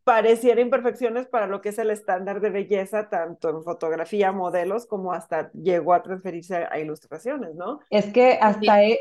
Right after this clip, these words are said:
Speaker 2: hasta eso está construido desde el punto de vista de, de los
Speaker 1: Del
Speaker 2: hombres,
Speaker 1: hombre.
Speaker 2: pues. Ajá. O
Speaker 1: Ajá.
Speaker 2: sea, hasta,
Speaker 1: Y
Speaker 2: hasta como la belleza, como el estándar de belleza de una mujer, ellos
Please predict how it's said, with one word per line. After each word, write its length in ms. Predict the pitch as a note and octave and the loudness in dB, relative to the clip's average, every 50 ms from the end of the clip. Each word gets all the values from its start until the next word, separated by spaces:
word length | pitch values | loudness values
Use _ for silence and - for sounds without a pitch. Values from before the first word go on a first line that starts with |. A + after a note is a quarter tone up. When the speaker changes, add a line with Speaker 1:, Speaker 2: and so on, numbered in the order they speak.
| - G#3+ | 4 6
Speaker 2:
hasta 380 | G#3+ A3 A3 - - A3 G#3+ A3 | 6 4 4 2 4 6 6 6
eso 240 | A#3 B3 - C#4+ C#4 | 4 2 2 0 0
está 280 | C4+ - - B3+ A#3+ | 0 0 -2 -2 -2
construido 640 | A#3+ C4 C4 B3+ B3+ - A#3+ A3+ A3+ A3+ A3+ A#3 A#3+ | -2 -2 -4 -4 -4 -4 -2 0 0 0 0 -2 -2
desde 320 | A#3 A#3+ A#3 G#3 F#3 F#3 | -2 -2 -2 -2 -2 -4
el 120 | G3 F3+ F3+ | -6 -6 -6
punto 280 | - G#3+ G#3 G#3 A#3 | -6 -6 -6 -4 -2
de 140 | A#3+ A#3 A3 | -2 0 0
vista 420 | G3 G3 G3+ G3 G3+ - G#3 G#3+ G#3 | 0 0 -2 -4 -4 -2 -2 -2 0
de, 300 | G#3 G#3 G3 F3+ - D#3+ | -2 -4 -4 -4 -6 -6
de 300 | E3 F3+ F3+ F3+ F3+ F3 | -4 -4 -2 -2 -2 -2
los 220 | E3 D#3+ D#3 D#3 | -2 -4 -4 -4
Speaker 1:
Del 0 | |
Speaker 2:
hombres, 440 | F3 G#3+ B3 B3+ C#4 - F3 - F#3+ | -4 -2 -2 -2 -2 -2 -2 -4 -4
Speaker 1:
hombre. 40 | D#3+ | -6
Speaker 2:
pues. 140 | D#3+ D#3 D#3 - - _ _ _ | -8 -12 -12 -14 -16 _ _ _
Ajá. 420 | - F3 F3 D3+ E3+ E3+ F3+ F3+ F#3+ | -6 -6 -4 -2 -2 -2 -2 -2 -4
O 80 | G3 F3 | -4 0
Speaker 1:
Ajá. 0 | |
Speaker 2:
sea, 280 | - G3+ F#3 F3 E3 | 4 6 6 6 6
hasta, 320 | F#3 - - - - - - | 4 4 2 2 2 4 2
Speaker 1:
Y 0 | |
Speaker 2:
hasta 300 | F#3+ F#3+ - G3 F#3 F#3 | 2 2 2 0 0 2
como 500 | - F#3+ G3 F#3+ F#3 F#3 F#3 F#3 F3+ F3+ | 2 2 2 4 4 4 4 4 2 2
la 240 | F#3 F#3 F#3 F#3 F#3 | 2 2 2 2 2
belleza, 460 | F#3+ F#3+ E3+ G3 G3+ G3+ G3+ G#3 F#3 - | -2 -4 -4 -2 -2 -2 -2 -2 -4 -4
como 200 | - G#3 G#3 G#3 | -2 -4 -4 -4
el 140 | - F#3+ F#3+ | -4 -4 -4
estándar 460 | G3 F#3 _ - G#3 G#3+ G#3+ A#3 A#3 A#3 | -4 -4 _ -2 -2 -2 0 -2 -2 -2
de 100 | A#3 A3 | -2 -4
belleza 500 | G3 F#3 E3+ E3+ G3 G#3 G3 - G3+ F#3 | -4 -4 -4 -4 -6 -6 -6 -8 -6 -4
de 140 | F3+ F3+ F3+ | -2 -2 -2
una 240 | F3+ F#3 G3 G#3+ | -2 -4 -6 -8
mujer, 480 | G#3+ G#3 F#3 F3 - E3+ F3 G3 A3 - _ _ _ _ _ _ _ - | -8 -8 -10 -6 -2 -2 0 0 0 -4 _ _ _ _ _ _ _ 0
ellos 400 | G3 G3 F#3+ A3+ A#3 A#3 G3+ | 2 4 4 4 4 2 0